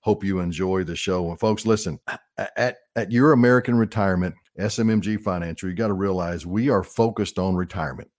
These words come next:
That makes sense, doesn't it? We're, we're focused on addressing the major issues, financial issues facing retirees and pre-retirees in America today by helping people understand and prepare for a secure retirement, not a risky retirement. Folks,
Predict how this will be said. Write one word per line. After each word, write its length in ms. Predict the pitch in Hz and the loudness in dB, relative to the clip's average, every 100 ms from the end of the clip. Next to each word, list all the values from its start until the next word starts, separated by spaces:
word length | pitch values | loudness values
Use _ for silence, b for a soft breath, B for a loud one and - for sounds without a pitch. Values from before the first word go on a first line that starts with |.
| _ _ _ _ _ - | _ _ _ _ _ -10
That 120 | 82 | -4
makes 260 | 95 82 | -4 -4
sense, 220 | 87 73 - | -8 -8 -8
doesn't 200 | 78 85 | -8 -6
it? 100 | 82 | -4
We're, 300 | 92 90 - B B _ | -2 -2 -6 B B _
we're 120 | 95 | 0
focused 360 | - 117 110 120 | 4 2 2 2
on 140 | 101 | 4
addressing 560 | 87 85 101 - 101 85 | 2 0 0 2 0 0
the 80 | |
major 400 | 85 90 104 120 104 | -2 -4 -4 -6 -4
issues, 560 | 101 - 90 87 85 | -6 -4 -6 -6 -8
financial 560 | - 110 131 110 - 90 | -2 2 2 2 0 -4
issues 580 | 92 90 85 85 82 - b b b b | -6 -4 -6 -6 -8 -12 b b b b
facing 420 | _ 104 104 117 | _ -2 0 0
retirees 760 | 107 95 101 98 92 87 90 82 | 0 0 0 0 0 -2 -4 -6
and 140 | 78 | -6
pre-retirees 920 | 117 123 92 104 90 90 87 85 85 - _ 98 | -4 -2 -2 -2 -2 -2 -4 -6 -10 -16 _ -2
in 140 | 110 | 0
America 440 | 92 92 95 104 | 0 0 -2 -4
today 340 | 82 78 87 87 | -10 -8 -6 -6
by 140 | 87 | -6
helping 320 | 82 101 107 | -6 -2 -2
people 320 | 98 101 95 - | -2 -4 -4 -4
understand 840 | 101 113 151 - 110 98 98 95 - b b b | -2 0 -2 -2 0 0 0 -2 -4 b b b
and 180 | 95 - | -6 -4
prepare 460 | 87 - 98 101 | -8 -4 0 0
for 220 | 95 90 90 | -2 -2 -4
a 80 | |
secure 420 | - - - 165 131 | -4 -12 -4 -2 -2
retirement, 600 | 92 - 90 90 92 - b b _ | -4 -4 -2 0 -2 -6 b b _
not 240 | 90 95 | -2 0
a 80 | 95 | 0
risky 360 | 82 92 - 82 | -2 -4 -4 -8
retirement. 540 | 80 - 80 73 73 | -8 -8 -8 -6 -6
Folks, 340 | 110 107 - | -2 -2 -4